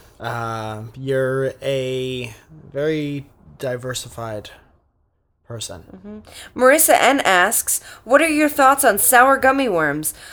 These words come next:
Speaker 2: Are they better than the regular gummy worms?" Hold on a second.
Speaker 1: On Thanksgiving?
Speaker 2: On Thanksgiving.
Speaker 1: That's not really a Thanksgiving
Speaker 2: First
Speaker 1: food.
Speaker 2: of all, you don't have sour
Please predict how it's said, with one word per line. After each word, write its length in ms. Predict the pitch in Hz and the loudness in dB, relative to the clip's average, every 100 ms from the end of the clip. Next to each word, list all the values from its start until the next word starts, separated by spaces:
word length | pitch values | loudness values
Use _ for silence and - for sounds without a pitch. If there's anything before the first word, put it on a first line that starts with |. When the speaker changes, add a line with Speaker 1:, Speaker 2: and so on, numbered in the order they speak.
| - | -6
Speaker 2:
Are 160 | - 220 | 4 6
they 220 | 214 226 | 8 6
better 400 | 190 208 220 269 | 6 4 6 6
than 220 | 277 262 | 4 0
the 60 | 254 | 2
regular 420 | 240 262 277 285 | 2 2 2 2
gummy 300 | 285 285 285 | 4 2 2
worms?" 520 | 294 311 330 349 339 - - | 0 0 0 -2 -6 -6 -8
Hold 160 | - 233 | -2 0
on 160 | 151 | 2
a 40 | 139 | 0
second. 440 | - 131 139 120 | -2 -4 -4 -8
Speaker 1:
On 140 | 135 139 | -6 -4
Thanksgiving? 580 | 151 - 143 165 254 - _ _ _ _ | -4 -2 -4 -4 -6 -10 _ _ _ _
Speaker 2:
On 160 | - 311 | -4 -2
Thanksgiving. 560 | 220 190 - 160 131 117 | 0 -2 -2 -2 0 -2
Speaker 1:
That's 120 | 151 | -2
not 160 | 190 151 | -2 -2
really 260 | 147 135 | -2 -2
a 40 | 131 | -4
Thanksgiving 680 | 131 127 117 131 127 123 | -8 -10 -8 -8 -10 -10
Speaker 2:
First 360 | 117 - 269 - | -12 -2 0 0
Speaker 1:
food. 60 | 247 | 0
Speaker 2:
of 60 | |
all, 260 | 202 185 233 | 4 4 4
you 140 | 208 | 2
don't 200 | 214 233 240 | -2 -4 -2
have 400 | 226 214 208 - | 0 0 -2 -2
sour 760 | - 208 196 190 185 170 - | 0 2 2 2 2 0 -4